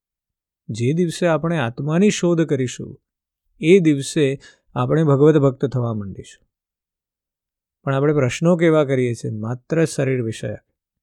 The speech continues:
અને એટલે પેલા જમાદારની અંદર પણ એને શોધવું શું છે? તો કે ભાઈ કહાર શોધવો છે, પાલખી ઉચકનારો. એણે જોયું કે આ વ્યક્તિ તો હૃષ્ટપૃષ્ટ છે,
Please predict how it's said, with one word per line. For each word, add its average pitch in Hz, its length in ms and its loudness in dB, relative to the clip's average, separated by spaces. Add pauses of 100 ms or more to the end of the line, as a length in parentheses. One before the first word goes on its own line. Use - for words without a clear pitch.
(160)
અને 131 180 -2
એટલે 160 480 4 (420)
પેલા 156 160 4
જમાદારની 156 800 4
અંદર 160 380 0
પણ 165 240 -2 (340)
એને 139 200 -2
શોધવું 139 500 0
શું 180 220 0
છે? 147 240 -6
તો 151 120 -6
કે 147 120 2
ભાઈ 147 300 2
કહાર 135 540 2
શોધવો 120 400 -4
છે, - 120 -6
પાલખી 113 420 -6
ઉચકનારો. - 680 -12 (580)
એણે 156 180 -2
જોયું 160 260 4
કે 143 80 0
આ 135 100 0
વ્યક્તિ 139 360 -2
તો 151 120 0
હૃષ્ટપૃષ્ટ 143 640 0
છે, 113 240 -4